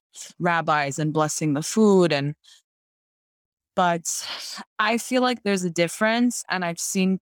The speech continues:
how people also see how there's a difference once they start, like, they switch. They're like,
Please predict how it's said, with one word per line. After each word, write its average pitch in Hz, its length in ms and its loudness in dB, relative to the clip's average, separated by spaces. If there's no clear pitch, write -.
how 165 320 0
people 165 840 0
also 180 840 0
see - 380 0
how 180 220 2
there's 190 260 0
a 190 60 2
difference 196 420 0
once 170 220 -2
they 165 120 0
start, 151 360 -2
like, 156 200 -4
they 156 120 0
switch. - 600 -2
They're 165 180 0
like, 147 180 -2